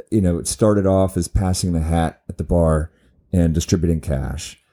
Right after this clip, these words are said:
Uh, then he started giving food away out of the back door to the homeless people in the alley.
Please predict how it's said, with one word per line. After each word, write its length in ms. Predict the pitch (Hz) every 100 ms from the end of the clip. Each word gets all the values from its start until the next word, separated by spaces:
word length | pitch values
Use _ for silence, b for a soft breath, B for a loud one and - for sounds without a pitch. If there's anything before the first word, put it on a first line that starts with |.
| _ _
Uh, 300 | 90 85 85
then 180 | - 101
he 80 | 95
started 340 | - 92 85
giving 440 | 87 90 87 85 85
food 400 | - 107 101 92
away 280 | 82 82 82
out 120 | 85
of 60 |
the 60 | 80
back 320 | 80 85 -
door 200 | 87 82
to 80 | 80
the 80 | 80
homeless 360 | 82 80 78
people 360 | - 76 - 73
in 80 | 76
the 100 | 73
alley. 380 | 69 64 64